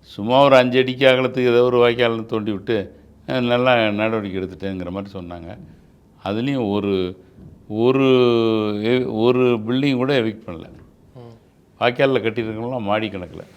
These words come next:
Speaker 1: மாடி ரெண்டு மாடி, ஒரு மாடி கட்டியிருக்காங்க.
Speaker 2: அபார்ட்மெண்ட்ஸ் ஆட்ட போட்டு வச்சிருக்காங்களோ?
Speaker 1: அவங்க அபார்ட்மெண்ட்டும் போட்டிருக்கலாம், அது நான் கவனிக்கல. வீடு கட்டியிருக்காங்க, அந்த வீடுக்கெல்லாம் வந்து இப்போ இடிக்கணும். அதுக்கு பெரிய
Speaker 2: பிரைவேட் என்க்ரோ-, என்க்ரோச்சஸ் மட்டும்தானா?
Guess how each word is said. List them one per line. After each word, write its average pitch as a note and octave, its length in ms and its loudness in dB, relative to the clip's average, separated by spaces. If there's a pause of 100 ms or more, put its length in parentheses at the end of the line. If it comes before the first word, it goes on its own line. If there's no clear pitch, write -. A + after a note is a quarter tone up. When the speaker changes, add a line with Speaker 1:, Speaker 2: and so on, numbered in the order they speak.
(160)
Speaker 1:
மாடி G2 260 -4
ரெண்டு F2+ 260 -8
மாடி, F2+ 380 -10 (220)
ஒரு F#2 140 -14
மாடி F2 260 -10
கட்டியிருக்காங்க. F2 680 -12
Speaker 2:
அபார்ட்மெண்ட்ஸ் D3+ 480 -6
ஆட்ட C#3 180 -6
போட்டு C3 200 -12
வச்சிருக்காங்களோ? A2+ 420 -16 (540)
Speaker 1:
அவங்க F#2+ 520 -4
அபார்ட்மெண்ட்டும் C3 360 -6
போட்டிருக்கலாம், C#3 420 -8
அது G2+ 240 -8
நான் G2+ 220 -6
கவனிக்கல. G#2 440 -8
வீடு A#2 220 -6
கட்டியிருக்காங்க, G2+ 600 -6 (640)
அந்த D3 220 -2
வீடுக்கெல்லாம் C#3+ 480 0
வந்து C3 220 -2
இப்போ B2+ 180 -6
இடிக்கணும். A2 500 -6 (380)
அதுக்கு D3 320 -2
பெரிய B2+ 360 2
Speaker 2:
பிரைவேட் G#3 340 4
என்க்ரோ-, F3+ 400 -4
என்க்ரோச்சஸ் E3 580 -6
மட்டும்தானா? C#3+ 440 -8